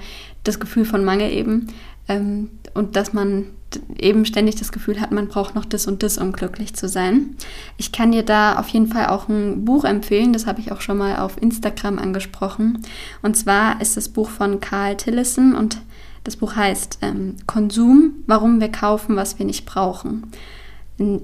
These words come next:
sehr, sehr interessantes Buch, das habe ich mir vor Black Friday angehört. Und das Buch handelt eben ganz stark auch darum, ja, warum wir ständig den Drang haben, neue Dinge,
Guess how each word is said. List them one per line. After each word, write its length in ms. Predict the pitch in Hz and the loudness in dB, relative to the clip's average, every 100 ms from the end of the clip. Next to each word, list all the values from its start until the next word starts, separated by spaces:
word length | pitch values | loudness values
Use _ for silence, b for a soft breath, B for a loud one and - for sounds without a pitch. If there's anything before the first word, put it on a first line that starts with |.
| - | -6
sehr, 300 | 196 233 240 | 0 4 6
sehr 440 | 208 220 208 196 - | 6 2 2 0 -2
interessantes 640 | 202 202 - 208 196 - | -4 -4 -2 -2 -4 -8
Buch, 460 | - - 214 254 285 | -8 -2 2 2 0
das 160 | 226 | -2
habe 120 | 247 233 | -2 -2
ich 140 | - | 2
mir 280 | 226 226 226 | 4 4 2
vor 360 | - 196 196 | -2 -2 -2
Black 240 | 196 196 - | -2 -6 -4
Friday 400 | 202 196 190 185 | -2 0 0 -2
angehört. 680 | 190 190 190 196 196 196 - B B B B B | -2 -2 -2 -2 0 -2 -6 B B B B B
Und 240 | 226 214 214 | 0 2 0
das 100 | - | -2
Buch 280 | 214 208 | -4 -2
handelt 340 | 202 196 196 190 | 0 0 0 0
eben 640 | 196 196 196 196 190 - - | 0 2 0 0 -2 -6 -2
ganz 240 | 190 190 | -2 -2
stark 340 | - 190 185 | 0 0 0
auch 120 | 196 190 | -2 -2
darum, 640 | 190 185 185 185 190 190 B B - | -2 0 0 0 -2 -4 B B -2
ja, 160 | 190 180 | 0 2
warum 280 | 190 202 190 | 0 0 0
wir 80 | 185 | -2
ständig 420 | - 196 190 185 | -2 0 0 -2
den 160 | 190 | -2
Drang 400 | 185 190 190 190 | -2 -2 -2 -2
haben, 320 | 196 185 180 185 B B - | -4 -2 -4 -8 B B 2
neue 260 | 240 254 254 | 6 6 6
Dinge, 540 | 220 220 202 196 | 8 8 6 0